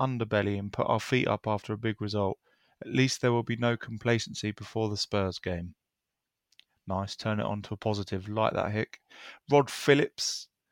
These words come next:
"Disappointed with the loss, but I'm confident that our weather vane is pointing in the right direction. There is some great chemistry going on, which is encouraging. Also, I'm an Adrian fan because I love his heart.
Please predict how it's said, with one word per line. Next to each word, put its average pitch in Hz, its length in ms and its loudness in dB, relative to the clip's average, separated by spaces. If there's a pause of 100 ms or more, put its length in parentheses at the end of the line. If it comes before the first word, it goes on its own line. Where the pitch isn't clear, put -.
(400)
"Disappointed 156 460 4
with 120 100 -2
the 127 60 4
loss, 120 260 4
but - 160 0
I'm 117 120 -2
confident 139 480 -4
that 123 120 0
our 113 180 2
weather 131 380 2
vane 113 500 2
is 113 200 -6
pointing 113 480 -4
in 110 180 -4
the 110 80 -4
right 110 240 -2
direction. 107 640 -4 (840)
There 117 180 2
is 120 100 2
some 131 240 -2
great 139 320 4
chemistry 131 480 0
going 117 240 4
on, 113 140 2
which 127 160 -4
is - 80 -6
encouraging. 117 720 0
Also, 135 400 2
I'm 113 240 2
an - 100 -6
Adrian 113 580 0
fan 104 300 0
because 101 260 -6
I 104 120 2
love 104 180 2
his 104 140 -4
heart. 95 400 -2